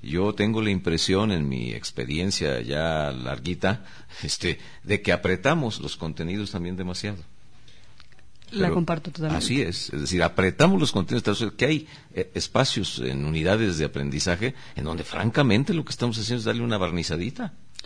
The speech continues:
Speaker 1: pero una barnizadita de una capita muy delgada.
Speaker 2: Sí, claro, y si el maestro es de mucha experiencia, pues él meterá su experiencia y meterá el bagaje, y si el maestro es muy novel, pues va a tomar la competencia como se la dieron y
Speaker 1: Y
Speaker 2: na-,
Speaker 1: se
Speaker 2: y
Speaker 1: acabó.
Speaker 2: hasta allí.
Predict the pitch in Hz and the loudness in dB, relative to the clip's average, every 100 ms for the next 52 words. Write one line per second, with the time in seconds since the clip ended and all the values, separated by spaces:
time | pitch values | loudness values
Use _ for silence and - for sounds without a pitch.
0 | - 139 92 156 143 120 107 104 147 151 | -6 -2 0 2 4 4 4 2 2 2
1 | 131 131 - - 139 202 190 220 - 76 | 2 0 -2 -4 0 2 2 0 0 0
2 | 73 - - - - 247 233 214 202 - | 0 -6 -14 -14 0 4 8 8 8 8
3 | 202 202 220 - 190 196 202 240 220 - | 8 8 6 6 6 8 8 6 2 6
4 | 247 254 247 226 277 - 190 175 - 175 | 6 8 6 6 4 6 6 6 6 6
5 | 196 196 175 170 214 202 233 233 226 226 | 6 6 6 4 2 2 4 6 6 4
6 | 254 233 202 180 175 165 160 151 - 175 | 6 6 6 6 6 6 6 4 2 0
7 | - 196 180 - 180 175 175 190 - 220 | 4 4 4 4 6 6 6 6 4 6
8 | 226 226 220 226 220 220 214 233 196 170 | 6 10 10 10 10 8 6 4 2 2
9 | 180 175 185 180 175 180 170 165 175 170 | 0 4 6 6 4 2 2 2 4 2
10 | 185 180 170 160 160 151 160 165 185 175 | 2 2 2 2 0 2 2 2 2 2
11 | 156 156 147 - 190 151 165 147 156 | 4 4 4 4 6 6 4 2 0